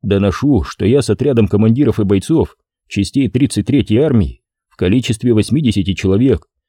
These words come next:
в том числе штаб и штабная батарея сто тринадцатой С Д, восемнадцатого ноль четвёртого сорок второго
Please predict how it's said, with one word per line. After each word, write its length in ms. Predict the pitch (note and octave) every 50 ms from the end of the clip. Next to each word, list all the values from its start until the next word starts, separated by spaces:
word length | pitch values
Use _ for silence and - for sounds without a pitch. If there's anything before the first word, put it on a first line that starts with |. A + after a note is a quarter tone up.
| _ _
в 80 | _ _
том 240 | - G2 D3 C3 A#2+
числе 380 | C3 A#2+ - - C#3+ C#3+ B2+
штаб 280 | - - - C3+ A#2+ -
и 40 | G#2+
штабная 420 | - - G#2+ F#2+ F#2+ C3 C3 A2
батарея 420 | F#2 G#2+ - A2 A2+ D#3+ E3+ B2+
сто 240 | F2+ - - - C3+
тринадцатой 640 | A#2 - A#2 B2 D3 C#3 G#2 - G#2 - A2 G#2 F#2+
С 80 | D#2
Д, 300 | F#2+ D3+ E3+ B2 E2 - - _ _ _ _ _ _ _ _ _ _
восемнадцатого 760 | - F2 F#2+ F2+ - G2+ G#2+ A#2+ C#3 B2+ - A#2 G#2 A2+ -
ноль 180 | - C3+ C3+ A2+
четвёртого 500 | - A2+ - B2 C#3+ C#3 A#2 - G#2+ G#2
сорок 280 | - - C3+ A#2+ -
второго 520 | - - A2+ A#2 D#3+ F3 C#3+ G2 D2 -